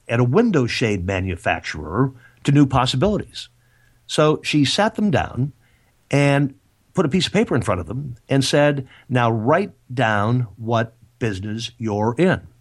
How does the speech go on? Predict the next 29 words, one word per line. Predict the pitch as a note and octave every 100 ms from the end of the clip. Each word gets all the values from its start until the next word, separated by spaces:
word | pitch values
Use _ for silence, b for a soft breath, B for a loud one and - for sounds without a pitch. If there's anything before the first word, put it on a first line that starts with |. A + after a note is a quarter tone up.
| _ _ _ _ _ _
And | D3 D3+
they | D3 -
all | C#3 D#3+ D3
wrote | D#3 D#3+
down, | D3+ D#3+ G#2+ F2+ B2+ - _ -
"We | A#2 C#3+ D3 D3 D3+
manufacture | A#2+ A#2+ B2 B2 A#2+ B2 A2 A2+ C#3+
window | C3+ F#3 F#3+ G#2
shades. | E2 F2+ D2 - - - _ -
We | A#2 C#3+ D3 C#3
manufacture | B2 A2+ A#2 A#2 G2+ F#2 - A#2+
window | D3 G3+ G#2+
shades." | D#2 - D#2 - - - - b b b b b b b b -
And | B2
she | - E3
led | E3+ B3+ F3
them | C#3+ C#3+
to | - C3+
a |
new | D#3 G3
place | D#3 G3+ F#3+ - - - - b b b b b -
that | B2+ C3+
they | D3+ D#3
were | D3 D#3+
not | E3 E3 -
really | C3+ F#3 B3 B3 A3+ A3+ G#3
in | D3 C#3+
the | B2+
business | G#2 F3 G#3 A#2 F2 A#2+ A#2